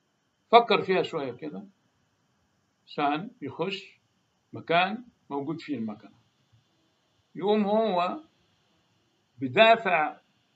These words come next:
شخصي طلع من جيبه قرش أو كوين بقيمتها تتفاوت، يحطها في المكنة أملًا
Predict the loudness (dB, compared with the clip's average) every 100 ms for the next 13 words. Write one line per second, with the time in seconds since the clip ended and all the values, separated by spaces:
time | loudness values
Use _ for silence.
0 | _ _ _ _ _ _ 8 8 8 2
1 | -16 -20 _ _ _ _ 4 4 4 0
2 | -4 -16 _ _ -8 -4 -4 -2 -2 -4
3 | -10 -20 _ _ _ _ _ _ _ -6
4 | -2 -2 -2 0 0 0 -4 -8 _ _
5 | _ _ _ -20 -20 _ -20 -12 -4 0
6 | -2 -2 -6 -8 -14 _ _ -12 -10 -4
7 | 0 0 0 -6 -10 -2 0 2 2 0
8 | 0 -2 -12 -18 _ _ _ _ _ _
9 | _ _ _ _ 4 4 4 2 0 -2
10 | -6